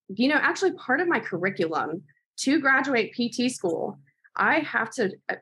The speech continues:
participate in, I think it's thirty hours of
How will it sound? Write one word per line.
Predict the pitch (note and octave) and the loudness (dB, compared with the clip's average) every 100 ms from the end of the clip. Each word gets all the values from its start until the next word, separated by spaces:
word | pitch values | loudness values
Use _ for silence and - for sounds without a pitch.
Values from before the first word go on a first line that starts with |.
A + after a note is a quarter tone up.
| - | -2
participate | G3 G3 F#3+ G3+ G3+ F3 F3 - | -2 0 -2 0 0 0 0 -2
in, | F3+ F3 E3+ E3 E3 _ _ _ - | 2 2 2 0 -4 _ _ _ -10
I | G3 | -4
think | A#3+ D#4 | -2 0
it's | - - - _ _ - | -2 -6 -18 _ _ -2
thirty | G3+ A3 C4+ D4+ | 2 2 2 0
hours | F#3 G3 G#3+ A3+ A3+ | 2 2 4 2 0
of | - F3+ F3 F3 | 0 2 2 0